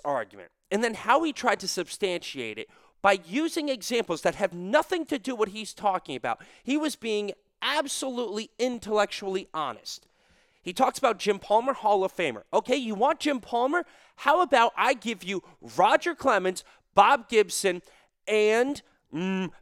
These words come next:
Pedro Martinez? Okay, you take Pedro Martinez, who in my opinion is the best pitcher of all time. You take Roger Clemens, who threw in the same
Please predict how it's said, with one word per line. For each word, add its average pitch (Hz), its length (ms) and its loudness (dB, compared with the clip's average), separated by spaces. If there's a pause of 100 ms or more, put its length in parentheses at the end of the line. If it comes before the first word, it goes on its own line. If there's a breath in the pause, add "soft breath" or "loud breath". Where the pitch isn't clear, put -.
Pedro 220 440 0
Martinez? 180 880 -2
Okay, 185 380 2
you 185 100 -8
take 180 260 -8
Pedro 277 300 -2
Martinez, 247 500 -2
who 170 120 -2
in 156 80 -2
my 156 220 0
opinion 208 500 -4
is 180 160 -4
the 156 80 -6
best 202 300 -4
pitcher 196 360 -8
of 151 200 0 (340 loud breath)
all 226 220 4
time. 120 520 0 (500 soft breath)
You 147 160 -8
take 135 280 -4
Roger 135 300 2
Clemens, 208 460 -2
who 180 140 -4
threw 156 260 -2
in 131 60 -4
the 120 80 -8
same 101 280 -10